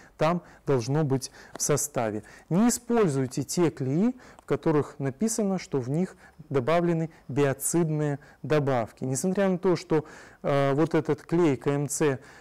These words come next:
используется, э, две-три столовые ложки на десять литров воды, и количество этих биоцидов там будет очень небольшое, не нужно, потому что они могут подавлять рост и микрофлоры. Ну,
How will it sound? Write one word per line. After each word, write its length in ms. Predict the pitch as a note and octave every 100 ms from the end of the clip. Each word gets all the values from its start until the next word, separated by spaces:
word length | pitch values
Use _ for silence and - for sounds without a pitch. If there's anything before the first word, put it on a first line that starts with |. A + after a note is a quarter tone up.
| -
используется, 920 | - D3+ - F3 D3 C3 C3 C3 C#3 B2+ - - -
э, 400 | D3 C3+ C3+ C3+
две-три 560 | C3 D#3 E3 C3 D#3 D3
столовые 560 | - D3 D3 C#3+ D3
ложки 340 | D3+ C3+ - C#3
на 160 | C3+
десять 400 | C3 C3+ - B2+
литров 360 | C3+ C3 D3 C3+
воды, 440 | E3 F3+ B3+ G#3+
и 80 | D#3
количество 640 | - E3 F#3 - C3+ C#3+
этих 240 | C3+ C#3+ C3
биоцидов 580 | C3 D3+ D3+ D3+ A#2+
там 220 | - C3+ B2+
будет 280 | C3 C3
очень 320 | D3 C3 C3+ B2 - - -
небольшое, 760 | C#3 C3+ E3+ E3 - A#3+ A3 - - -
не 100 | A#3
нужно, 540 | A#3 E3+ A#2+ A2+ A2 - -
потому 360 | - C#3 D3+ E3
что 320 | - D#3 C3+ - - _ _ _ _ _ _ _ _ _ _ -
они 220 | F3 G3
могут 280 | G3+ E3+ D#3+
подавлять 580 | E3 D3+ E3 E3+ C#3+ -
рост 340 | D3 C#3+ -
и 160 | - D#3
микрофлоры. 840 | C#3 C#3 F3 E3 A3+ B3+ A3 G3+
Ну, 320 | F3+ G#3 F#3